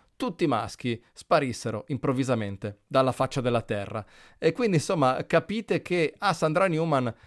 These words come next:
piace molto rimescolare le carte di quelle cosiddette,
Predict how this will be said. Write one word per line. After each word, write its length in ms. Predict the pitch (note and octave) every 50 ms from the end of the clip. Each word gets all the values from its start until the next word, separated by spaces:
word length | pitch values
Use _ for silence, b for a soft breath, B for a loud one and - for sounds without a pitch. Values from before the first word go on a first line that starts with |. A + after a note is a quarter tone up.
| b b b _
piace 400 | - A3 G3 D#3 - - C#3+ C#3
molto 580 | C#3 C#3 C#3 C#3 C3+ - - D3+ D3+ D3 D3 b b b b b
rimescolare 960 | - C#3 D3 C#3+ D#3 D3+ - - - E3 D3 B2+ A#2+ B2 B2 B2+ C3 - D#3+
le 120 | B2+ A#2+
carte 480 | - - B2+ B2 A#2+ A#2+ A#2+ - C3 A#2+
di 100 | A#2+ A#2
quelle 300 | - C#3+ C3+ B2+ B2 -
cosiddette, 760 | - B2 A2 A#2+ A2+ A2 A2+ B2 B2 A#2+ - C3 A#2+ A2+ G#2+